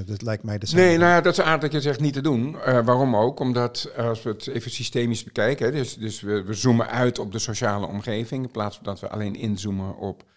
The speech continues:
Speaker 2: op de individu of op de individuele tweeling hier dan, is dat ook, ehm,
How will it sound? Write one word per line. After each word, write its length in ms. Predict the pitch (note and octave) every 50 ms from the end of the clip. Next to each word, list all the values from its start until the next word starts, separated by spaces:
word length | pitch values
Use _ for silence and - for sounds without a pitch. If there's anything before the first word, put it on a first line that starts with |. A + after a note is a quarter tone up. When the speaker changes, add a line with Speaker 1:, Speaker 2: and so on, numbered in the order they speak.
| _ _ _ _
Speaker 2:
op 180 | - - - -
de 80 | - -
individu 480 | - G#2+ G2+ F#2+ - G#2 F#2+ G#2 G#2+
of 340 | A#2+ C3 A#2+ A2 F#2+ - -
op 200 | C#2 - _ -
de 220 | - - - - _ _ _ _ _ _
individuele 640 | - G#2+ G2+ F#2+ E2+ F2 F2+ F#2+ F#2 F#2 F2 E2
tweeling 400 | - - G#2 G2+ G#2 G#2 G#2 G#2
hier 180 | G2+ G#2 G2 F#2
dan, 260 | F#2+ F#2+ F#2+ G#2 - - - - - - - _
is 180 | _ - A#2+ A2
dat 260 | G#2+ G#2+ G#2 - - -
ook, 320 | G#2+ G#2+ G#2+ G#2 G#2 -
ehm, 720 | - - - A2+ G#2+ G#2 G2+ G2+ G2 G#2 G#2 G2+ G2+ G2+